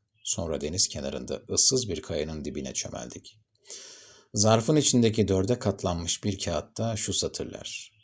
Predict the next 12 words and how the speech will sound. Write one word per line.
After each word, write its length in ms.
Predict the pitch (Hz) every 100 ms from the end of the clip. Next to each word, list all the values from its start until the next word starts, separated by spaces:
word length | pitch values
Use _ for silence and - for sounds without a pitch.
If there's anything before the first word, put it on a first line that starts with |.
| _ _ _ - -
"Muhterem 420 | 120 113 131 127
efendim, 500 | 107 98 85 71 - - _ - - - - - -
size 320 | - 131 160
hikaye 400 | 139 139 139 147
müsabakanıza 760 | 139 - 120 113 104 113 110 120
iştirak 520 | 104 - 113 113 107
etmek 300 | 101 113 107
üzere 400 | 98 95 98 98
şu 240 | - 127
naçiz 440 | 120 98 90 117 101
hikayemi 480 | 92 90 85 80 76
gönderiyorum. 680 | 73 69 69 - - -